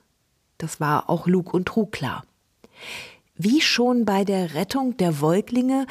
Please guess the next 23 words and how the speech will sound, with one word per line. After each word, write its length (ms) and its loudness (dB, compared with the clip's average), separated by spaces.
ging 280 4
es 200 0
auch 200 -2
hier 460 2
um 180 2
das 200 -2
Miteinander. 760 -2
Darum, 540 2
dass 320 -4
Gutes 460 -2
gemeinsam 760 2
entstand. 720 -2
Mit 260 -2
Unterstützung 840 0
aller. 420 0
Eifrig 600 0
kurbelten 560 2
Lug 280 2
und 180 0
Trug 360 2
ihr 420 4
Erinnerungsarchiv 1200 0
an 220 4